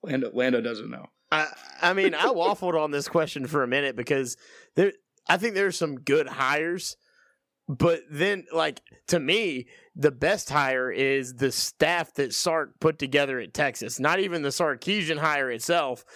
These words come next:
Speaker 2: but the staff that he hired. Um, you know, he, he poached the number one, uh, special teams coach and who was the number one recruiter in Texas when he was at Texas A and M and Jeff Banks, uh, Alabama's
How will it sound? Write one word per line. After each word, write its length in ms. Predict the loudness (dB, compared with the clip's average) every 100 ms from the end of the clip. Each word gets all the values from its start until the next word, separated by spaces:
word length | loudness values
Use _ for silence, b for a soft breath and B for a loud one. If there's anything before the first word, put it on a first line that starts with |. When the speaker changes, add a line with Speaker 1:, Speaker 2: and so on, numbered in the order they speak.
| B B
Speaker 2:
but 140 | 0
the 120 | 0 -2
staff 380 | 0 0 0
that 100 | -4
he 160 | -4 -4
hired. 460 | -2 -4 -4 -8 -12 B B B
Um, 480 | 0 0 -2 -6 -4
you 140 | -2
know, 240 | 0 0 -4
he, 400 | -4 -4 -4 -8 -8
he 200 | -6 -4
poached 580 | 0 0 0 -6 -16 -20 b b b
the 80 | 0
number 260 | 2 2 0
one, 380 | 0 -2 -4 -10 _ _
uh, 300 | 0 0 0
special 460 | -4 -2 2 2 0
teams 480 | -2 -2 -2 -6 -10 _ 0
coach 320 | 2 2 -2
and 140 | -4
who 120 | 0 0
was 140 | 0
the 60 | 0
number 200 | 0 0
one 160 | 0
recruiter 440 | -2 -2 -2 0 -2
in 80 |
Texas 480 | 0 0 0 -4 -4 -8 -16 _
when 160 | -2 0
he 100 | 0
was 140 | 0
at 80 | 0
Texas 260 | -2 -2 -2
A 100 | -2
and 100 | 0
M 120 | 0
and 100 | 0
Jeff 220 | 0 0
Banks, 420 | 0 -4 -4 -8 -10 B B B B
uh, 440 | 0 2 0 -2 -6 _ _ -8 0
Alabama's 560 | 2 2 0 -2 -4